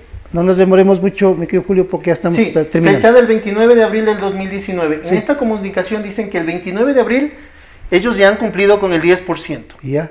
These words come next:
Speaker 2: de despidos.
Speaker 1: Ya, ya.
Speaker 2: Sin embargo, siguen despidiendo mayo, junio y julio,
Speaker 1: Ya.
Speaker 2: siguen despidiendo
Speaker 1: Sí,
Speaker 2: personal.
Speaker 1: sí, sí.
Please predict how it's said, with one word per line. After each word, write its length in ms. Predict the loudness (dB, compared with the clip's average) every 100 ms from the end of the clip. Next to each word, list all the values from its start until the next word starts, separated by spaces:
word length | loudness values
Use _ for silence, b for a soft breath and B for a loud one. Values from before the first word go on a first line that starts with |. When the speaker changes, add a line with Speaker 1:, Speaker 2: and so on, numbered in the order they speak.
| -12
Speaker 2:
de 300 | -4 0 2
despidos. 520 | 0 -4 -4 -6 -6
Speaker 1:
Ya, 120 | -4 -2
ya. 200 | 0 -2
Speaker 2:
Sin 180 | -2
embargo, 440 | 2 2 4 2 -2
siguen 480 | -4 -4 -4 -4 -14
despidiendo 840 | -4 -4 -2 -2 0 0 -2 -4 -12
mayo, 480 | -2 0 2 -2 -4 -6
junio 380 | -4 -2 -4 -6 -10
y 80 |
julio, 360 | -8 -4 -4 -4
Speaker 1:
Ya. 60 | -8
Speaker 2:
siguen 220 | -4 -4
despidiendo 300 | -4 -4 -4
Speaker 1:
Sí, 40 | -6
Speaker 2:
personal. 420 | -6 0 0 0
Speaker 1:
sí, 80 |
sí. 60 | -8